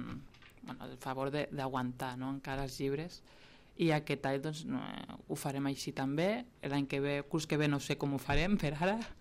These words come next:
ho estudiarem, però, bueno, aquest curs hem decidit fer-ho així, d'aquesta manera, entre l'escola i, i l'ampa, de, d'aprofitar el que tenim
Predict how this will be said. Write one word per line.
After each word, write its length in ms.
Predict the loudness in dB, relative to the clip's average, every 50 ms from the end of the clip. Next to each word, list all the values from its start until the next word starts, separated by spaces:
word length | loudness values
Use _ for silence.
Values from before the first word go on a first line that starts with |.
| -16 -18 -18 -18 -20 -16 -4
ho 160 | 2 6 6 8
estudiarem, 600 | 6 6 4 2 4 4 4 6 6 4 4 2 0 -4 -14 -18 -20 -20 -10 0
però, 280 | 4 4 6 6 6 4
bueno, 200 | 4 4 4 4
aquest 240 | 2 2 0 -4 -4 0
curs 260 | 2 2 2 4 2
hem 100 | 2 2 2
decidit 380 | 0 0 0 0 0 0 -2
fer-ho 220 | -4 -4 -2 0 -2
així, 220 | -2 -2 0 0
d'aquesta 360 | -2 0 -2 -6 -8 -4 -2 0
manera, 340 | 2 2 2 2 0 0 -2
entre 180 | -2 -2 -2
l'escola 520 | -2 -2 -2 -4 -4 -2 -2 0 0 0 0
i, 100 | -2 -2 -4 -4 -6
i 80 | -4 -2
l'ampa, 300 | -2 -2 -2 -2 -2 -2
de, 140 | -2 -4 -6 -6 -8 -12 -16 -20 -20 -20 -18 -8
d'aprofitar 540 | -4 -4 -2 -2 -2 -2 -2 -2 0 0 0
el 80 | 0 0
que 100 | -2 -4
tenim 280 | -4 -2 -4 -4 -6